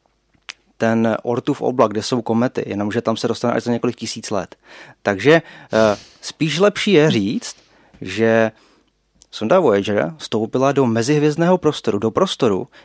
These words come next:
kde už pomalinku budou postupně převládat vlivy okolních hvězd.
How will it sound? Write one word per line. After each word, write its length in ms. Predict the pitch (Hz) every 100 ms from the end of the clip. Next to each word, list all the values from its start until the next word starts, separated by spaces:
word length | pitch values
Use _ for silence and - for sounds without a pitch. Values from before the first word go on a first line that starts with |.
| _
kde 160 | 107 113
už 160 | 139
pomalinku 600 | - 117 120 127 139 151
budou 340 | 113 113 120 143
postupně 460 | 113 - - -
převládat 680 | 135 110 98 101 110 143 143
vlivy 400 | 98 104 120 139 - _ -
okolních 500 | 113 123 123 123 101
hvězd. 340 | 104 92 -